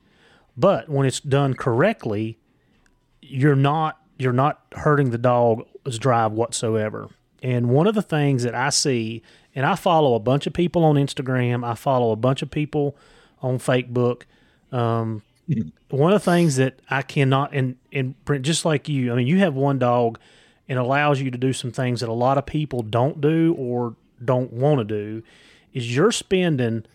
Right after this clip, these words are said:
Speaker 1: every minute that you're home, that dog's in the house with you guys.
Speaker 2: Mm-hmm.
Speaker 1: Um, you're spending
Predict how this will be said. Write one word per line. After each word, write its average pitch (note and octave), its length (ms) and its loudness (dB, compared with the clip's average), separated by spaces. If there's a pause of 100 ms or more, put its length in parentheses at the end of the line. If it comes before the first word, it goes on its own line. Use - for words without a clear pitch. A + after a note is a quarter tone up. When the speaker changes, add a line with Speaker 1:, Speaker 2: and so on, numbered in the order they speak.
(380)
Speaker 1:
every F3+ 380 2
minute D3 480 2 (840)
that C#3 220 -2
you're F#3 140 2
home, D3 360 2
that C3+ 160 -2
dog's C#3+ 320 2
in B2+ 80 2
the C3+ 80 2
house E3+ 240 -2
with A2+ 100 -10
you G#2+ 120 -10
guys. - 400 -16 (580)
Speaker 2:
Mm-hmm. D#3 240 -10
Speaker 1:
Um, A2+ 380 -2 (100)
you're F3+ 220 2
spending C#3 640 0